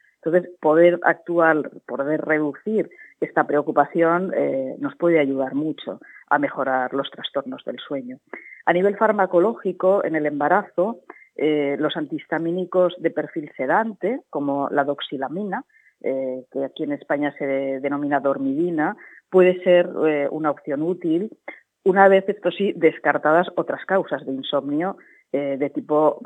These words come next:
psiquiátrico, como pueda ser los trastornos de ansiedad o la depresión,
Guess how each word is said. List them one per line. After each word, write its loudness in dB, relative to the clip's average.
psiquiátrico, 0
como -2
pueda 0
ser 2
los -6
trastornos -6
de -6
ansiedad -2
o -2
la -2
depresión, -6